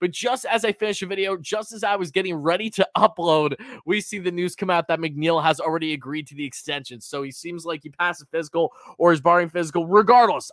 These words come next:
I'm so happy. This is awesome. What, what a beautiful, what a surprise. What a beautiful surprise, guys. I mean, there's nothing better than this when you get news like this out of the blue. You know, things have been hush-hush for the Mets a little bit,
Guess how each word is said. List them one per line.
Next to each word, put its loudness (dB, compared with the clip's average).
I'm 0
so -2
happy. -4
This -4
is -8
awesome. -6
What, -2
what 0
a -4
beautiful, -6
what 0
a -2
surprise. -4
What -10
a -10
beautiful -4
surprise, -4
guys. -6
I 0
mean, -6
there's -4
nothing -2
better 4
than -2
this -4
when -6
you -8
get 0
news -4
like -4
this -8
out 2
of -4
the 0
blue. -6
You -6
know, 0
things -4
have 2
been -2
hush-hush -4
for -16
the -8
Mets -6
a -8
little 0
bit, -2